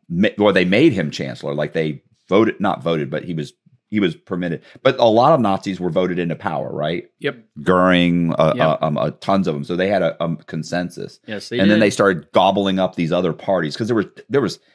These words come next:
Speaker 1: half a, or a couple dozen parties actually in their, like, co-, like, their Congress, right? Their, and they, so they started gobbling up these other people, and then so they ended up with, like, a majority.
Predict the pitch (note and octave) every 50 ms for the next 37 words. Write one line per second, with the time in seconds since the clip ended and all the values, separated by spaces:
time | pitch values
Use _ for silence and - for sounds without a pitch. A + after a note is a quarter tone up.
0 | _ _ - A#2+ A2+ G2+ - G#2+ F#2+ - - G2 F2 - - D#3 - G#2+ E2 G#2+
1 | G2 F#2 D#2+ E2+ D2+ C2+ - F2 E2+ D2 C#2+ C2+ B1+ C#2+ C#2+ C#2+ - - - G1+
2 | G#1+ G#1+ - - F2 E2+ E2 E2 D#2 D2+ D2 D#2 D#2 C#2+ - _ - - - F#2+
3 | G#2 F#2+ - E2+ D#2+ D2+ - - - G#2 F2+ F2 E2 C2+ - - - A#1+ C#2+ D#2+
4 | E2 - B1+ C#2+ D2+ - _ _ - - - - - - _ _ - F2+ F2+ E2+
5 | F#2+ G2 G2 - A2 G#2 G2+ - B2 G#2+ F2+ D2+ D2 G#2+ G2+ G#2 G2+ G#2 G2+ F#2
6 | F#2+ G2 F#2+ - - F2 E2 F2 F#2 F#2 F2 F2 E2 E2+ - - _ _ _ _
7 | _ - B2+ C3+ C3 B2+ F2+ E2+ E2+ F2 F2+ F2 - - G#2 G2+ G2+ G#2 A2+ A#2
8 | A2 G#2+ F#2+ C#2+ E2 F#2 F2+ - E2+ F2 E2 F2+ D#2+ D#2 D2 C#2+ - A2 G#2+ G2+
9 | F2+ D#2 C#2 C2+ D2+